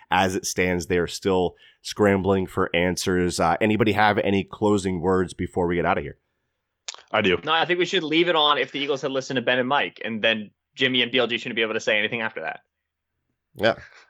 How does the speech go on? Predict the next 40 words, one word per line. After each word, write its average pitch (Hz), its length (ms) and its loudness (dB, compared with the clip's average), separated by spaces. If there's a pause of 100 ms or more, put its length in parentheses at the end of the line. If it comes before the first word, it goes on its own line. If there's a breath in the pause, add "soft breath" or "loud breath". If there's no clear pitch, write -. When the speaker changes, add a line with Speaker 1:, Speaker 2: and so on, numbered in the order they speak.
(160)
Speaker 2:
Uh, 92 260 2
Speaker 1:
That's - 140 -4
a 147 60 0
fact. 135 380 -4
Speaker 2:
<laughs> 135 100 -10
fir-, - 280 -4
first 120 260 -4
of 123 80 -2
all, 117 300 4
I'd 107 80 -2
like 92 140 -2
to 98 40 -10
say 98 280 0
that 90 220 2
I 92 100 2
stopped 95 360 -2
listening 95 300 -4
to - 140 -6
anything 90 720 -2
Ben 90 220 2
said 90 320 2
after 87 300 -2
he 85 80 -2
said, 82 460 0
uh, 76 220 0
"Quadcast" 101 680 -2
at 95 60 -8
the 87 100 -12
beginning. 92 460 -4
Speaker 3:
<laughs> - 60 -20 (340 loud breath)
Yeah, 131 140 -8
that's 165 220 2
Speaker 2:
Um, - 60 2
Speaker 3:
fair. 117 100 4
That's 131 220 -2
Speaker 2:
like, 90 160 0
Speaker 3:
very 131 140 2
Speaker 2:
like 87 120 0
Speaker 3:
fair. 113 80 0
Speaker 2:
that 87 80 0